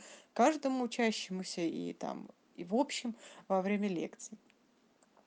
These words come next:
Поэтому, когда психологи обещают, что через месяц там вы выйдете замуж,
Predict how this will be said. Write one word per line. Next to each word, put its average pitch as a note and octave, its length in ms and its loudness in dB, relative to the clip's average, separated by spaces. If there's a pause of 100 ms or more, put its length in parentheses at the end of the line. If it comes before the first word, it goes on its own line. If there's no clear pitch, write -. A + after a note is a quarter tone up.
(280)
Поэтому, G3+ 680 2 (1160)
когда G#3 440 4
психологи G3 680 0
обещают, F3+ 720 -2
что F3+ 600 -4 (1600)
через G3+ 300 4
месяц A#3 420 4
там F#3 280 2
вы G3 260 6
выйдете F#3+ 460 2
замуж, F3 540 2